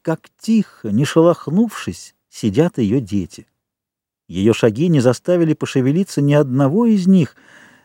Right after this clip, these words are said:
даже того малютку, который притаился на щепке. В сущности, он не так уж плохо спрятался. Но вот раздался голос матери: «Крит! Идите сюда, дети!» И моментально, точно по волшебству,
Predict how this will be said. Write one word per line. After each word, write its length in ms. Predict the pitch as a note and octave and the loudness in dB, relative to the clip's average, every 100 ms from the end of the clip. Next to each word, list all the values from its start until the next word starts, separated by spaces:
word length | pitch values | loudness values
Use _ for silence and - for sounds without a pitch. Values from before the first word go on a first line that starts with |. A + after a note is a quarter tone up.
| _ | _
даже 380 | - A#2 C#3 B2 | -4 0 2 0
того 220 | B2+ B2 | -2 2
малютку, 500 | A#2+ A#2 G3 A#3 G2+ | 2 2 0 -2 -6
который 320 | G#2 G2 A#2 | -4 0 0
притаился 560 | A2 G#2+ G#2+ C3 F#3 G#2 | 0 -2 0 0 0 2
на 100 | A#2 | 0
щепке. 560 | - - G2 - - - _ _ _ _ _ _ _ _ _ _ - | 0 -4 -6 -6 -14 -20 _ _ _ _ _ _ _ _ _ _ -6
В 80 | |
сущности, 400 | - A#3+ A#3+ - | 0 4 4 4
он 120 | A3 G#3+ | 2 4
не 100 | A3 | 2
так 220 | G#3+ - | 0 -2
уж 140 | - | -8
плохо 260 | - G#3+ - | -2 -2 -2
спрятался. 540 | - F#3 - E2 - _ _ _ _ _ _ _ _ - | -2 -2 -2 -8 -20 _ _ _ _ _ _ _ _ -10
Но 180 | E2+ G#2 | 0 2
вот 160 | A#2+ | 4
раздался 460 | B2 A#2 D3 B2+ A#2+ | 2 2 2 0 -2
голос 320 | C#3 C3 - | 0 0 0
матери: 440 | D#3 E3 C3+ B2+ - _ _ _ _ | -2 0 2 0 0 _ _ _ _
«Крит! 680 | - F#3+ B3 A3 D4+ - _ _ _ _ | 2 4 6 8 6 2 _ _ _ _
Идите 340 | C#3+ C#3 B2 C#3 | -2 0 0 0
сюда, 320 | D3 B2+ F3+ | 2 4 4
дети!» 380 | F#3 G#3+ G#3+ - _ _ _ _ _ _ - | 2 0 0 -4 _ _ _ _ _ _ -4
И 120 | G2+ | 2
моментально, 640 | B2+ E3 G3 D#3 G#2+ F2+ | 4 6 4 4 2 -2
точно 340 | - D#3 - A2 | -2 -2 -2 -2
по 120 | A2 | 0
волшебству, 640 | A#2 - - - G#3+ A3+ | 0 0 -4 -2 -2 -2